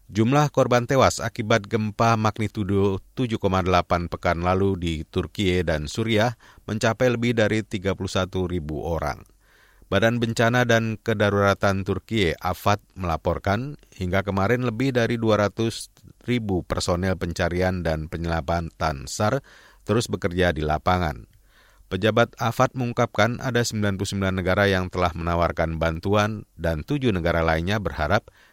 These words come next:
dapat segera mengirim bantuan personel tim sar. Saat ini tenda untuk keluarga korban terus disiapkan, termasuk pemenuhan kebutuhan mendesak lainnya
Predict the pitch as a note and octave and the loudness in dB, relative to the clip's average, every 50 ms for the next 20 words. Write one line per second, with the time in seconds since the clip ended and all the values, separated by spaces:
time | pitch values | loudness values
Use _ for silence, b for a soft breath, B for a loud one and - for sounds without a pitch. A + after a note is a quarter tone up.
0 | b b F2+ F#2 F2+ - - A2+ G#2+ - - G2+ F2+ G2+ G2+ G2 F#2+ F#2+ F#2+ F#2+ | b b 0 0 0 2 0 -2 -2 -2 -8 -4 -2 0 0 2 0 0 -2 0
1 | F#2 G2 F#2 F#2 F2+ F2+ F2 E2+ D#2+ F2 F2+ F2 E2+ E2 D2+ - - - - F2+ | 0 0 0 0 0 0 0 0 -2 0 0 0 0 0 -4 -6 -8 -4 -4 -4
2 | E2 D#2+ D#2 D2 D2 C#2+ - - E2 D#2 D2+ - - F2+ D#2+ - - - _ _ | -2 -2 -2 -2 -4 -4 -4 -4 -6 -6 -4 0 2 2 2 2 -2 -12 _ _
3 | b b b b b b b b b - - F2+ F#2 - G2 A2 A#2+ C3 - A#2+ | b b b b b b b b b 0 2 2 2 2 0 -2 -2 0 0 0
4 | A2 A2 A2 A2+ - G#2+ G#2+ G2 - - G2+ G2+ G2 F#2 F#2+ G2 F2+ G2 F#2+ F2 | 2 4 2 2 2 2 -2 -4 -4 0 2 2 2 2 0 -2 0 0 -2 0
5 | F2+ G#2+ A2 G#2+ G#2 - F2 F2+ F2 F2 - _ - E2+ E2 - - G2 F#2 F#2+ | 2 2 2 2 0 -2 -2 -2 -2 -2 -4 _ -8 -8 -6 -4 0 2 2 0
6 | - - G#2 F2+ D#2 A#1 - b b b b b b b b - D#2 D#2+ F2+ G2+ | 0 0 0 0 0 0 -6 b b b b b b b b -6 -4 -2 -2 -2
7 | A2+ - B2 - - G#2 G2+ G2+ G2+ G#2 G#2+ G#2 G#2 G#2 G2+ - G2+ F2+ F#2 E2+ | -2 -2 -4 -4 -2 -2 -2 -2 0 2 2 2 2 0 -2 -4 -4 -4 -4 -2
8 | - G2 F#2 F2+ F2+ F2+ E2+ F2 - - F2 E2 - D2 E2+ E2+ E2 E2 F#2 G#2+ | 0 0 0 0 0 -4 -4 -4 -4 -2 -2 -4 -2 -4 -4 -4 -4 -2 -2 -2
9 | B2 | -2